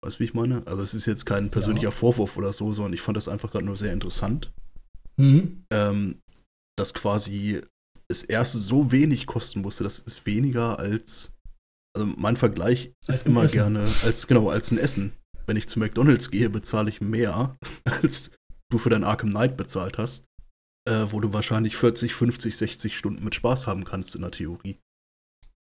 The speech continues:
Speaker 2: Ja, ich hab's tatsächlich jetzt, ähm, schon wieder weggelegt. Also es hat mich jetzt nicht so sehr überzeugt. Aber na klar, also es ist eigentlich mehr wert als das. Also da muss man halt sagen, im Normalfall würde ich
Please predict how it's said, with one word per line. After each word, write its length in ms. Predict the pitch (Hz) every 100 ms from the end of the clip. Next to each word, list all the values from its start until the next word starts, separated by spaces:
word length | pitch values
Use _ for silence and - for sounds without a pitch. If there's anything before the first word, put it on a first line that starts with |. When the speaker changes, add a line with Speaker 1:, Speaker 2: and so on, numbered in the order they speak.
| _ _ -
Speaker 2:
Ja, 140 | 139
ich 100 | 143
hab's 140 | 147 -
tatsächlich 400 | 139 147 143 135
jetzt, 360 | 135 - -
ähm, 540 | 151 131 123 123 120 - -
schon 140 | 135
wieder 320 | 131 123 120
weggelegt. 360 | 135 135 131 131
Also 140 | 131
es 60 | 123
hat 100 | 139
mich 100 | 131
jetzt 220 | 139 -
nicht 160 | 156 147
so 180 | 156
sehr 140 | 170 160
überzeugt. 500 | 151 147 165 175 - - - - _ _ _ - 123
Aber 260 | 135 156
na 100 | 151
klar, 340 | - 147 123 147
also 140 | 131
es 100 | 131
ist 180 | 170 -
eigentlich 320 | 151 147 143
mehr 280 | 139 151 131
wert 180 | 135 156
als 180 | 139 -
das. 280 | 151 -
Also 320 | 151 131 135 127 - - - - - - - - - -
da 140 | - 135
muss 180 | 160 175
man 140 | 147
halt 340 | 151 - - - - - - -
sagen, 380 | 156 139 151 165
im 100 | 147
Normalfall 800 | 135 127 156 165 151 151 151 131
würde 200 | 147 151
ich 520 | 139 - - -